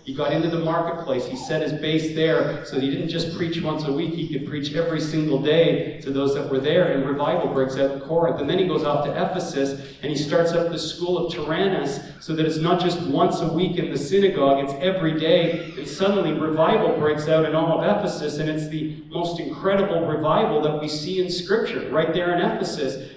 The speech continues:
But it's because he moved into the marketplace. Can I say to you what a lot of the prophetic people I know are saying right now? That you're gonna see an incredible wave of revival, and some would say the next, coming out of the marketplace.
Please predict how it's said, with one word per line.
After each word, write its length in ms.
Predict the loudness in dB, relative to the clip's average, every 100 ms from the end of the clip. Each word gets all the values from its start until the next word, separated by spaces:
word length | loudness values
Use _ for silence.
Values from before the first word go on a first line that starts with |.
| -6
But 100 | -6
it's 120 | -4
because 420 | -4 0 0 0
he 180 | -2 4
moved 300 | 6 6 4
into 300 | 0 0 2
the 100 | 2
marketplace. 840 | 2 2 0 -2 -2 -2 -4 -8 -14 -20 -20 -16 -4
Can 100 | 0
I 40 |
say 300 | 2 4 6
to 60 | 6
you 80 |
what 140 | 4 4
a 40 |
lot 240 | 6 6 6
of 80 |
the 180 | 2 0
prophetic 380 | 0 2 2 2
people 320 | -2 -2 0
I 80 | 0
know 180 | 0 0
are 80 | 0
saying 360 | -2 -4 0
right 140 | 0 0
now? 420 | 0 -2 -4 -10 -12
That 80 | -4
you're 160 | 0 2
gonna 140 | 2
see 260 | 0 -2 -2
an 80 | -2
incredible 800 | -4 -6 0 2 4 4 4 4
wave 300 | 6 6 4
of 180 | 0 0
revival, 640 | 0 2 4 4 2 0
and 80 | -2
some 280 | -2 2 2
would 120 | 0
say 240 | -2 -2
the 100 | -2
next, 540 | 0 2 0 -2 -6 -8
coming 360 | -4 -4 -2
out 160 | 0 0
of 180 | 0 -2
the 0 |
marketplace. 1000 | -2 -2 -2 -6 -4 -4 -6 -10 -16